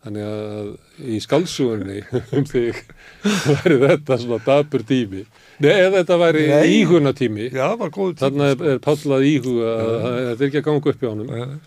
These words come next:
Speaker 2: nei.
Speaker 1: Og, og hvað ákveður hann þarna þegar hann kemur upp?
Speaker 2: Ég ákveð ekkert, maður.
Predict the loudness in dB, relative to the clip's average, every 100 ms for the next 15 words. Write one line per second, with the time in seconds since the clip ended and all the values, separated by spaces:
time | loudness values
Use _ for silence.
0 | _ -10 -8 -8 -12 -14 -12 -12 -12 -2
1 | 0 2 0 0 -2 -4 -6 -8 -10 -8
2 | -8 -4 -2 0 0 -2 -2 -4 -4 -6
3 | -12 -14 -20 -20 -20